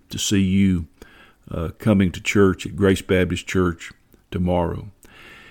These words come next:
If you need more information about the church, you can find it elsewhere on this page where you're listening,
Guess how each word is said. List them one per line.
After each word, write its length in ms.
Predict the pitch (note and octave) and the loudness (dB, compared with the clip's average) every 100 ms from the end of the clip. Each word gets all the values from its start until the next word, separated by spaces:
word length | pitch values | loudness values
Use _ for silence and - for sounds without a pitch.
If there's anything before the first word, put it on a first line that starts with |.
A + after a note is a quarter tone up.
| - _ | -20 _
If 160 | F2 | -2
you 80 | G#2 | 6
need 140 | B2 A#2+ | 6 8
more 200 | A#2+ B2 | 8 8
information 520 | - G#2 A#2 - F#2+ | 6 4 4 4 0
about 340 | F2+ A2 A#2+ | 6 6 6
the 80 | G2 | 0
church, 520 | - A#2+ A2+ A#2+ - | -2 2 2 2 -2
you 80 | F#2+ | -4
can 140 | - | -2
find 300 | F2 G#2 G#2 | 0 2 2
it 80 | F#2 | 4
elsewhere 480 | G2 G#2+ - G2+ G#2 | 4 4 4 2 4
on 160 | F#2+ G2 | 4 2
this 160 | F#2+ | 0
page 420 | - A2+ A2+ G#2 | 2 6 6 6
where 140 | F#2+ G2 | 4 2
you're 160 | F2+ | 2
listening, 580 | F#2+ A2 A2 G#2+ A2 A2 | 2 2 2 0 -2 -2